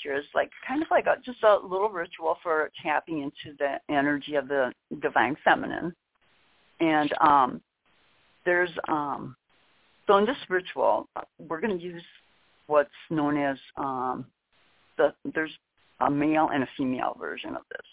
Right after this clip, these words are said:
And so, uh, we're gonna use the female, um, Antakarana symbol. And, um, just to tell you some of the little background about it is that, um, some,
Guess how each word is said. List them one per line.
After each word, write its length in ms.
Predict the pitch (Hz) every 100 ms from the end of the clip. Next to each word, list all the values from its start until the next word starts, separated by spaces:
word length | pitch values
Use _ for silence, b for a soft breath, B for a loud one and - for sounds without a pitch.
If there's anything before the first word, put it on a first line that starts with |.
| -
And 120 | 143 -
so, 300 | 147 127 - _ B B _ _ -
uh, 240 | 135 139 143
we're 120 | 151
gonna 240 | 170 165
use 240 | 147 151 151 -
the 80 | 139 -
female, 640 | 139 135 131 135 139 143 - -
um, 360 | 135 117 104 - _ _ _ _
Antakarana 880 | 143 143 - 185 - 143 131 131 135 - -
symbol. 420 | - - - - _ _ _ _ _ _ _ _ _ _ -
And, 360 | 165 147 143 139 -
um, 440 | 147 139 123 - 143 _ _ _ _ _ _ _ _ _ _ _ _ _ _ _ _ 156
just 120 | - -
to 60 | -
tell 160 | 151 127
you 300 | 135 - - -
some 120 | 143
of 60 | 143
the 80 |
little 200 | 185 165
background 540 | 165 160 123 - 117 -
about 320 | - 107 131
it 140 | 143 151
is 140 | 151 -
that, 220 | 135 - _ -
um, 480 | 135 117 - - - _ _ _ _ _ _ _ _ _ _
some, 400 | 185 170 170 170